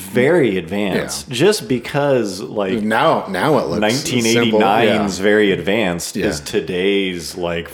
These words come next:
Speaker 2: Ana-,
Speaker 1: wow, it's
Speaker 2: analog.
Speaker 1: <laughs> extremely analog. It's
Speaker 2: Steering
Speaker 1: like,
Speaker 2: feel.
Speaker 1: no, at the time, it was, like, crazy all aluminum body
Speaker 2: Yeah.
Speaker 1: and, like, V ten. That might have been the first car with V tech?
Speaker 2: It,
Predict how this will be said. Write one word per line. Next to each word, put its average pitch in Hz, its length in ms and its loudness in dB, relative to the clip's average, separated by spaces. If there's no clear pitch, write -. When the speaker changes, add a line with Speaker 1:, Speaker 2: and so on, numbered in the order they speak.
Speaker 2:
Ana-, 175 80 6
Speaker 1:
wow, 98 320 4
it's 90 80 4
Speaker 2:
analog. 208 540 6
Speaker 1:
<laughs> 135 400 4
extremely 127 720 0
analog. 110 420 2
It's 87 80 2
Speaker 2:
Steering 240 360 4
Speaker 1:
like, 113 120 2
Speaker 2:
feel. 107 460 0
Speaker 1:
no, 180 240 2
at 101 100 0
the - 80 -4
time, 143 520 0
it 120 120 0
was, 107 240 0
like, 95 360 -4
crazy 175 800 -2
all 110 280 2
aluminum 104 460 -2
body 104 360 -2
Speaker 2:
Yeah. 90 340 -2
Speaker 1:
and, 85 80 -6
like, 85 200 -8
V 90 320 -8
ten. 139 160 -12
That 107 120 -4
might 123 120 2
have 185 80 2
been 101 100 2
the 87 80 -2
first 135 560 -4
car 131 560 -6
with 147 340 -6
V 113 280 -6
tech? 165 480 -8
Speaker 2:
It, - 220 -12